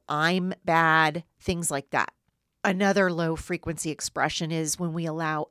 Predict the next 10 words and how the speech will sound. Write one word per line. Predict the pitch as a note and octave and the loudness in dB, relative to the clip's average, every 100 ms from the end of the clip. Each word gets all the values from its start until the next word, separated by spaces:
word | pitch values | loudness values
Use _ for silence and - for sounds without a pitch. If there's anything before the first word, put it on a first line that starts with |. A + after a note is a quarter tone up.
| - | -2
others' | F#3 F#3+ F#3 F3 | 0 2 0 0
emotional | E3+ D3 D3 - D3 | -4 -4 -6 -8 -6
states | D3 - D3 F#3+ - - | -6 -4 -2 -2 -2 -6
to | E3 | -6
dictate | D#3+ D#3+ - - D#3 - - | -4 -6 -4 -4 -4 -6 -4
our | C#3+ D3 C#3 | -2 0 -4
frequency, | - D#3 C#3+ E3+ D#3+ - F3+ C4+ D4 _ _ _ _ _ _ _ _ | -6 -8 -6 -6 -4 2 2 2 -2 _ _ _ _ _ _ _ _
or | G3+ F#3+ F3+ | 2 4 4
we | F3 E3+ | 0 -2
attach | D#3+ - - F3 F3+ - - | -4 -8 -2 2 4 2 -4